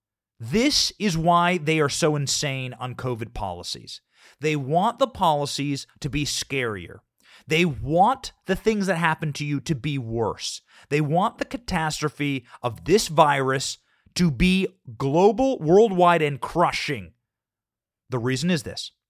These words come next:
They want a distraction. They know that if we have time to recover and to look back and to say, "Wait a second, who actually did this?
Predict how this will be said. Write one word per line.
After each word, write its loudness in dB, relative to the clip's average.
They -2
want -6
a -10
distraction. -10
They 2
know 2
that 2
if -4
we -2
have -2
time -4
to 0
recover 0
and -4
to -4
look -4
back -4
and -6
to -4
say, -2
"Wait 0
a -2
second, -2
who 4
actually -2
did 0
this? -6